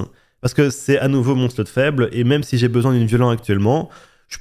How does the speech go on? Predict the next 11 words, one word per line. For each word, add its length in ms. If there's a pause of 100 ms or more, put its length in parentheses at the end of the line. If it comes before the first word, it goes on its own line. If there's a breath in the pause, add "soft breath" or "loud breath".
pourrais 380
la 120
remplacer 460
par 180
une 140
volonté, 580 (880)
et 100
donc 180
aller 120
chercher 260
une, 120